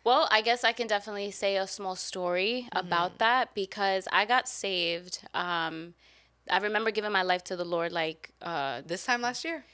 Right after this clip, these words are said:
Speaker 1: It was this
Speaker 2: Oh
Speaker 1: time?
Speaker 2: my gosh, what's
Speaker 1: Oh
Speaker 2: today's
Speaker 1: my
Speaker 2: date?
Speaker 1: goodness. It's
Speaker 2: It's May thirteenth. It was, like, May seventeenth.
Speaker 1: Oh my gosh,
Speaker 2: Mm-hmm.
Speaker 1: that's insane. Wow.
Speaker 2: Two years
Speaker 1: But
Speaker 2: ago, right?
Speaker 1: Yeah,
Speaker 2: Yeah.
Speaker 1: two years. So when this episode released, I believe. I'm not sure. Anyways,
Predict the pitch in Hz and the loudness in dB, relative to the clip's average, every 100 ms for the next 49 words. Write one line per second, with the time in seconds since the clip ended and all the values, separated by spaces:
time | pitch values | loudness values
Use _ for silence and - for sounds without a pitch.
0 | - 240 262 240 269 269 294 339 359 330 | -2 4 4 6 8 10 10 10 10 10
1 | 403 508 262 277 269 311 427 349 349 392 | 10 12 10 8 4 10 10 12 10 10
2 | 294 392 453 453 440 311 226 226 233 240 | 10 8 8 8 6 4 0 0 0 4
3 | 269 269 247 - 226 190 202 240 262 277 | 4 6 4 2 -4 0 2 2 2 2
4 | 214 208 214 202 202 190 160 - - _ | 2 0 0 -2 -4 -8 -10 -14 -20 _
5 | - 214 240 277 285 226 233 247 247 233 | -8 -6 -4 -4 -4 -2 2 4 4 2
6 | 185 185 170 214 254 - - _ _ _ | -2 -6 -4 0 0 -2 -16 _ _ _
7 | 233 226 208 - - 220 214 196 185 185 | -4 -2 -2 -2 0 2 2 2 0 0
8 | 180 180 165 170 - - - 226 214 208 | 4 4 4 0 -8 -12 -4 2 8 8
9 | 190 165 160 196 330 440 440 381 311 285 | 6 2 -2 4 6 8 6 4 0 2
10 | 262 240 233 220 233 233 233 240 240 208 | 2 4 2 0 -4 0 -2 -2 -6 -6
11 | 220 202 185 175 170 175 170 - 269 262 | -8 -6 -6 -6 -10 -12 -2 4 6 4
12 | - 233 180 | 0 0 0